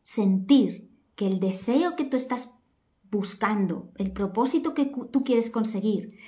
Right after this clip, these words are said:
es, está al servicio de la mejora del, del, del destino colectivo, ese deseo te sale. Te sale porque te vas a poner al lío porque tú quieres ver la mejora en los demás.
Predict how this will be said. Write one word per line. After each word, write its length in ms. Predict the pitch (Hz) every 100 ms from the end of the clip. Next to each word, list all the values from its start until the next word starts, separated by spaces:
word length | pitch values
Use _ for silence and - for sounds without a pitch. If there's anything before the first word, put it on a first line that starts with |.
| - - _ _
es, 360 | 175 175 - - _ _ _ _ - - _ _ -
está 540 | 220 - - 240 277
al 240 | 269 220
servicio 680 | 220 202 196 190 247 302 262
de 80 | 220
la 140 | 190
mejora 480 | 175 170 - 285 269
del, 160 | 190 175 -
del, 240 | 196 175 - 190
del 200 | 185 180
destino 360 | 175 - 269 311
colectivo, 600 | 302 - 208 196 220 -
ese 220 | 214 190
deseo 260 | 170 - 302
te 140 | 226
sale. 340 | - - - _ _ _ _ _ _ _ _ _
Te 140 | - 196
sale 400 | 269 349 214 - - -
porque 300 | 214 214 214
te 180 | 208
vas 220 | 185 233 339
a 100 | 339
poner 360 | 285 269 330
al 200 | 262 226
lío 320 | 240 302 311
porque 280 | - - 240
tú 180 | 233 269
quieres 320 | 302 285 254
ver 160 | 233 254
la 120 | 240
mejora 400 | 220 - 262 285
en 100 | 233
los 180 | 185 180
demás. 460 | 170 156 - -